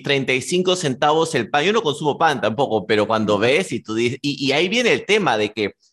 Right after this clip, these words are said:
Speaker 1: tú, tú debes, tú sabes el tema de economía y, y a veces cuando el, ahora han dicho que van a subir el sueldo mínimo nuevamente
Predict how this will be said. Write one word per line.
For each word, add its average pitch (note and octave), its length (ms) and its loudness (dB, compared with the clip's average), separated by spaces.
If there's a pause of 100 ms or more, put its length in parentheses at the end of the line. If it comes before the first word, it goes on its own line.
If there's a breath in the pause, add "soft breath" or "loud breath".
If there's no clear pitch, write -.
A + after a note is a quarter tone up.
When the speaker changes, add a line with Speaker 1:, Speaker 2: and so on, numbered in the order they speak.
(220)
Speaker 1:
tú, D#3+ 280 2
tú F3+ 140 2
debes, E3+ 420 2
tú D#3+ 120 -4
sabes E3 300 2
el A#2+ 140 -2
tema D3 200 0
de B2+ 80 4
economía B2 540 0
y, G#2 80 -2
y G#2+ 140 0
a A2 80 2
veces C3 260 -4
cuando A#2+ 260 0
el, G#2+ 220 -2 (120)
ahora D3+ 280 2
han D3 120 2
dicho D#3+ 280 -2
que B2 100 -2
van C3 120 2
a C#3 60 0
subir C#3 260 0
el B2 80 2
sueldo B2 280 0
mínimo B2 360 0
nuevamente A2 640 0